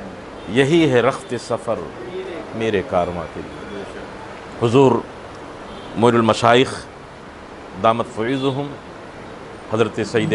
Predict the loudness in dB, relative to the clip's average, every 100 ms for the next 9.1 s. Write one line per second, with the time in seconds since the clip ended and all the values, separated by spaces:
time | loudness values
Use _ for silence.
0 | 4 4 4 2 -2 -14 -14 -16 -14 -14
1 | -14 -14 -12 0 4 6 4 0 0 0
2 | 0 2 2 2 2 2 0 -2 -6 -6
3 | -12 -14 -14 -14 -14 -14 -12 -10 0 4
4 | 6 4 0 -8 -14 -14 -14 -14 -14 -14
5 | -14 -14 -2 2 2 0 -2 -2 -2 -2
6 | -2 0 2 2 2 -2 -8 -12 -14 -4
7 | 0 0 0 0 2 0 2 4 4 2
8 | -8 0 0 0 -4 -8 -8 -2 -2 -2
9 | -4